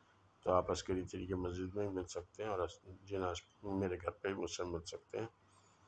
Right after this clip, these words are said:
आप, अ, बहरिया में आएँ, ये विला देखें,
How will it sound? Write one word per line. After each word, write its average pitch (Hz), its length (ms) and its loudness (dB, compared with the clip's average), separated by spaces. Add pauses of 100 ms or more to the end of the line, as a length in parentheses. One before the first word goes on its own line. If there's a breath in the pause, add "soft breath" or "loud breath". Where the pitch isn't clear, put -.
(440 soft breath)
आप, 90 260 4
अ, 95 260 8
बहरिया 95 380 6
में 104 140 6
आएँ, 104 240 6 (500)
ये 101 120 4
विला 95 240 8
देखें, 92 400 0